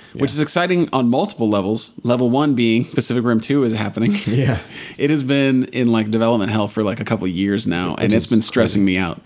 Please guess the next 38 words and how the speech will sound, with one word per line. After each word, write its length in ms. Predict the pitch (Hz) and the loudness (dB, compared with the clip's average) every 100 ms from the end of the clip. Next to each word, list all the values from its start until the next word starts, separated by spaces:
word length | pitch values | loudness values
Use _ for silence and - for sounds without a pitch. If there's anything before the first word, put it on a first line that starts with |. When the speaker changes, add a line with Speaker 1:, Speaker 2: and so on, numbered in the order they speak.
| - | -10
Speaker 2:
Yeah. 160 | - | -8
Speaker 1:
'cause 280 | - 117 104 | 0 0 0
it 40 | 95 | 0
was 140 | 104 | -2
on 220 | 82 110 | 2 4
again, 200 | 110 107 | 4 4
off 200 | 98 104 | 0 0
again. 240 | 101 85 87 | -2 -2 -2
Like, 120 | - | -4
"It's 120 | - | -2
happening, 320 | 151 156 151 | -2 0 0
it's 100 | 135 | 0
not 140 | 202 107 | -2 -2
happening, 320 | 95 - - | -4 -4 -6
it's 100 | - | -2
happening, 300 | 143 143 139 | 0 2 0
it's 100 | 117 | 0
not 140 | 98 | -4
happening." 320 | 104 - 73 - | -4 -6 -8 -6
And, 220 | 123 117 | -2 0
um, 480 | 113 107 104 101 110 | 0 -2 0 -2 -2
Guillermo 440 | 120 131 160 123 | -2 0 2 0
has 180 | 113 120 | 0 0
been, 160 | 170 110 | 0 0
like, 160 | 98 | 0
adamant 400 | - 135 127 95 | -2 0 0 0
that 80 | 104 | -2
it 80 | 101 | 0
was, 320 | 101 107 87 | 0 0 0
that 100 | - | -2
he 60 | 107 | 0
would 140 | 107 | 0
do 160 | 104 104 | 0 2
anything 340 | 110 107 95 | 0 0 -2
to 60 | 95 | 0
make 180 | 95 - | -2 -2
it 80 | |
happen. 400 | 107 101 - 67 | -2 -2 -2 -8